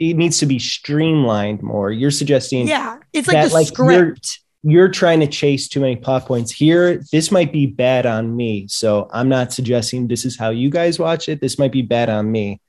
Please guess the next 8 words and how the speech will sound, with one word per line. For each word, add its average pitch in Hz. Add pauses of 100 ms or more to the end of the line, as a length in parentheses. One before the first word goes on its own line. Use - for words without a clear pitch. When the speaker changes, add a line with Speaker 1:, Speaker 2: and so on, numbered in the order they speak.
(500)
Speaker 1:
How 139
I 165
simplified 147
in 113
my 127
head 107
is, 120
like, 113